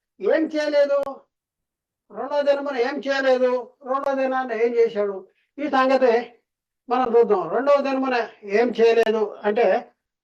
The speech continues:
ఆ, దేవుడు రెండవ దినాన్న, రెండవ దినమున కూడా భూమిని కలగజేయలేదు.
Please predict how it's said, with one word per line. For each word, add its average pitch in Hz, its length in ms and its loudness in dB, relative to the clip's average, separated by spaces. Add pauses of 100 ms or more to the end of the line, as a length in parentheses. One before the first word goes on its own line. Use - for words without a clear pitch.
ఆ, 190 100 -6
దేవుడు 294 360 0
రెండవ 262 340 0
దినాన్న, 233 500 -2 (460)
రెండవ 254 440 -4
దినమున 254 360 0
కూడా 226 420 0 (340)
భూమిని 277 360 -4
కలగజేయలేదు. 202 760 0